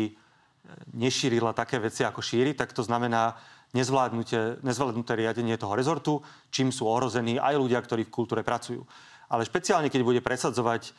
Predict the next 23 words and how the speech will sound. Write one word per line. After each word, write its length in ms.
S 160
N 160
S-ácky 560
alebo 320
konšpiračný 800
alebo 320
dezinformačný 880
nejaký 240
názor 400
na 80
to, 160
ako 160
má 160
vyzerať 320
kultúra, 400
tak 160
áno, 240
môže 240
to 160
znamenať, 400
že 80
mnoho 320
ľudí, 80